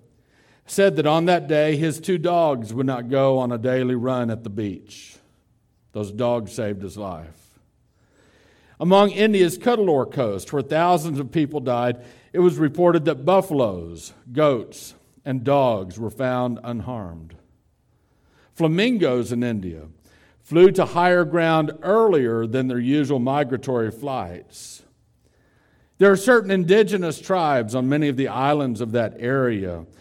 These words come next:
that pay very close attention to animals and to nature in general.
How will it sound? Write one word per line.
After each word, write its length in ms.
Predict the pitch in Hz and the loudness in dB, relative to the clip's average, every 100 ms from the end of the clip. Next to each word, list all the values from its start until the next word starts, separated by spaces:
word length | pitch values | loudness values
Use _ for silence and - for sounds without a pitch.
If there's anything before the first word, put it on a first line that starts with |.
| _ | _
that 180 | - 143 | -6 -2
pay 160 | 160 143 | 0 0
very 400 | 120 139 185 190 | 0 -2 0 -2
close 340 | 190 185 165 | -4 -6 -6
attention 640 | 170 - 123 90 - 90 92 | -10 -10 -10 -10 -14 -14 -12
to 200 | - 101 | -10 -10
animals 640 | 113 123 135 131 127 120 | -6 -6 -4 -4 -6 -10
and 180 | - 113 | -14 -12
to 80 | 117 | -8
nature 580 | 113 127 123 117 98 80 _ _ _ _ | -4 -2 -4 -6 -12 -12 _ _ _ _
in 240 | 117 123 | -8 -8
general. 500 | 107 127 120 95 85 | -4 -4 -4 -6 -10